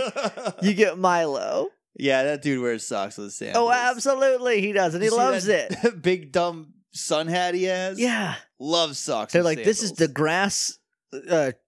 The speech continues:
Speaker 2: trainer. He's the master of grass types," and, like, he's just got a hat on. <laughs> Like,
Speaker 1: It's 'cause they make him wear those soccer outfits.
Speaker 2: and he's got a kerchief.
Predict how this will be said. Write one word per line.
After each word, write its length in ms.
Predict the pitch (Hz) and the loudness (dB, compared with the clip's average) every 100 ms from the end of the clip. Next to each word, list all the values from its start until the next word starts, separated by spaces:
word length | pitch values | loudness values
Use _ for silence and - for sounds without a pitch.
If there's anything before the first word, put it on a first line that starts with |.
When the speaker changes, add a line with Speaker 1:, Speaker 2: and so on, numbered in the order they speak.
| _ _ - | _ _ -6
Speaker 2:
trainer. 680 | - 151 135 123 110 95 - | -2 0 0 -2 -2 -4 -6
He's 400 | 131 190 139 147 | -4 -2 -2 -4
the 140 | 143 | -4
master 420 | 151 170 180 - 139 | 0 0 0 0 -2
of 100 | 131 | 2
grass 320 | 175 175 - | 2 2 -2
types," 480 | 165 127 123 139 180 | -2 -2 -2 -6 -2
and, 180 | 151 | 0
like, 200 | 151 151 | 0 0
he's 180 | 151 160 | 0 -2
just 120 | 175 190 | -2 0
got 140 | 196 | 2
a 80 | 160 | 2
hat 300 | 156 160 147 | 2 0 0
on. 240 | 120 - - | 0 0 0
<laughs> 40 | - 381 403 415 - | -4 -18 -14 -6 0
Like, 240 | 233 208 214 _ _ _ _ _ _ - - - - 208 | 0 0 -16 _ _ _ _ _ _ -20 -20 -20 -10 -8
Speaker 1:
It's 100 | 196 | -4
'cause 240 | 359 349 | -4 -4
they 140 | 392 370 _ | -4 -6 _
make 260 | 214 277 339 | -6 -4 -4
him 200 | 320 254 | -4 -2
wear 240 | 262 349 | -2 0
those 260 | 302 220 165 | -2 -4 -4
soccer 480 | - 185 349 370 160 | -2 -2 0 -2 0
outfits. 560 | 160 147 - 127 120 | 0 -2 -6 -2 -2
Speaker 2:
and 80 | 160 | 0
he's 140 | 147 | 0
got 160 | 143 151 | 2 2
a 80 | 143 | 0
kerchief. 520 | - 170 - 131 110 | 2 0 2 -2 -2